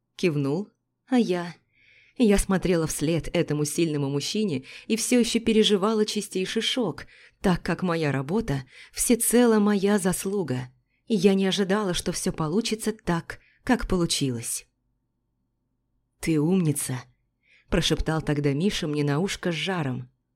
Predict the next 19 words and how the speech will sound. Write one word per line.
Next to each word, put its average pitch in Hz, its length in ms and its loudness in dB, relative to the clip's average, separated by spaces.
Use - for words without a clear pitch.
"И - 100 -2
я 139 200 4
дико 139 340 2
тебя 208 300 4
ревную. 151 540 2
Чёрт, - 480 -6
я 170 180 4
готов 175 380 2
был 196 180 4
оторвать 214 540 2
от 147 120 -2
тебя 156 240 2
Золотого!" 127 580 0
Улыбаюсь 151 640 0
и 233 80 2
заглядываю 170 580 -2
в 160 60 -10
глаза 156 380 0
мужу. 139 400 -6